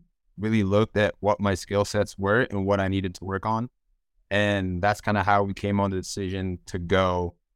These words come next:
to Denmark, because obviously the M L S is extremely athletic league. And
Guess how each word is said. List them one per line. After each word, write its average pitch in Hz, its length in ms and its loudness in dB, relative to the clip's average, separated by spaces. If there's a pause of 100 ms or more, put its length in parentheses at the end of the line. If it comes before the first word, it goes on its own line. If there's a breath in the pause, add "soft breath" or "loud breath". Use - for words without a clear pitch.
(320)
to 101 120 -2
Denmark, 95 520 2
because 90 520 0
obviously 95 260 2
the 90 100 2
M 90 160 2
L 87 120 2
S 90 200 0
is 90 120 -2
extremely 92 720 -2
athletic 85 420 -2
league. 82 240 -2 (680)
And 90 500 0